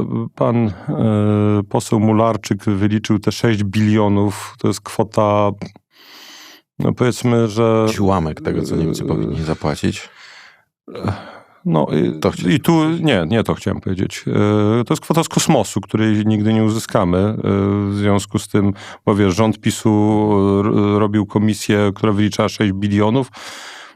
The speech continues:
Speaker 1: a rozmawiał, bo powiedzmy sobie wyraźnie, o czym rozmawiał rząd pisu, tak, na ofie z Niemcami,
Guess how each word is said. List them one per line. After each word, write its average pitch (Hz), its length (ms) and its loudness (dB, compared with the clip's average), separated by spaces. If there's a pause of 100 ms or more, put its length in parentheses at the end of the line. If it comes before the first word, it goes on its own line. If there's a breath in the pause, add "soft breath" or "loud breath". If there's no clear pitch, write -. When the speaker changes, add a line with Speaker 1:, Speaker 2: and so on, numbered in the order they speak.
Speaker 1:
a 104 180 2
rozmawiał, 107 560 2
bo 127 100 0
powiedzmy 147 340 0
sobie 147 200 0
wyraźnie, 143 400 2
o 190 40 0
czym 104 160 0
rozmawiał 101 420 2
rząd 117 220 0
pisu, 113 360 -2
tak, - 280 -2
na 107 100 2
ofie 95 400 0
z 82 60 -6
Niemcami, 90 580 0